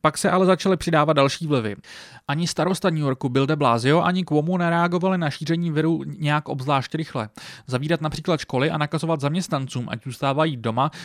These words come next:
začaly až v druhé polovině loňského března, kdy už ve státě mířily počty nakažených do tisíců. Už loni jsem tu mluvil o tom, jak se nákaza dostala do děsivé věznice na Rikers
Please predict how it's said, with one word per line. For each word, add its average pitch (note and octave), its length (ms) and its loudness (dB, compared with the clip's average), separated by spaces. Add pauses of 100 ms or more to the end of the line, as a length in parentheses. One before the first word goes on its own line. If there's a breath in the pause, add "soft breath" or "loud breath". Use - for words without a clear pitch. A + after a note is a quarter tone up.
(140 loud breath)
začaly E3 340 0
až E3 140 4
v C3 100 -2
druhé E3 280 2
polovině E3+ 380 0
loňského C#3+ 460 -2
března, C3+ 420 0
kdy A#2 200 -4
už B2 200 -4
ve B2+ 120 0
státě E3 380 0
mířily D3+ 340 0
počty D3 320 -6
nakažených C#3+ 480 -2
do C3 80 0
tisíců. B2+ 580 -6 (480 loud breath)
Už F3 240 -2
loni F#3+ 180 0
jsem F#3 180 0
tu F3+ 80 0
mluvil F3+ 300 4
o F3 80 2
tom, F3 180 0
jak F3+ 120 0
se G3 100 -2
nákaza E3+ 360 0
dostala E3+ 360 2
do D#3+ 100 2
děsivé E3 440 0
věznice D#3 440 -2
na C#3+ 120 2
Rikers D3 380 0